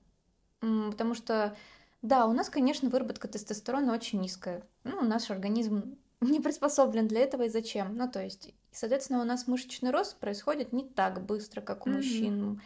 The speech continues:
Speaker 1: Откликаются мышцы не так, э, молниеносно. Но в целом, если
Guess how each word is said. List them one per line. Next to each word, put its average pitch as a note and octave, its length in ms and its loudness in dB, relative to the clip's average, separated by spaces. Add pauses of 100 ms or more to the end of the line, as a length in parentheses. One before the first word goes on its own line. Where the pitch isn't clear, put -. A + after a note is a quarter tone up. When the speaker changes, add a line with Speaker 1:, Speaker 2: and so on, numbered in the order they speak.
(260)
Speaker 1:
Откликаются A3+ 640 -4
мышцы A#3+ 340 -2
не A3+ 120 0
так, A3 460 -6
э, G3 240 -6
молниеносно. G3 880 -2 (340)
Но B3+ 200 2
в C4 60 -8
целом, C#4 340 2
если G#3+ 640 -2